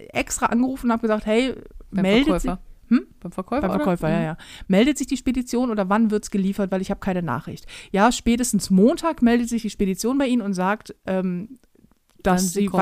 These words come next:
Speaker 1: wann, wann sie kommen
Speaker 2: Mhm.
Speaker 1: und so weiter, damit sie auch da sind.“ Ich so, „Ja, alles klar, top.“ Klingelt es jetzt Montag an der Tür gegen sechzehn Uhr. Ich stehe da, sehe natürlich aus, als wäre ich direkt aus dem Gully gezogen worden. Und, <laughs> und, ähm,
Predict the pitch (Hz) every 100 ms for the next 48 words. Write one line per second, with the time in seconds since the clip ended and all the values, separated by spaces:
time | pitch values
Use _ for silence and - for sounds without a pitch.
0 | 202 196 196 196 190 220 220 220 196 190
1 | 180 170 170 175 175 - - - 147 -
2 | - 208 254 262 277 233 240 - 202 202
3 | 165 - - 302 311 220 220 202 - 190
4 | 214 247 226 196 180 175 - 160 247 -
5 | - - - - 220 208 196 202 - 220
6 | 202 170 202 - - 269 285 269 202 220
7 | 208 196 214 240 - 202 202 202 - 196
8 | 196 269 - - 240 233 220 185 175 160
9 | 170 156 147 151 247 - - - - -
10 | - 233 254 233 262 - - - - -
11 | - - - - 247 262 247 - 226 214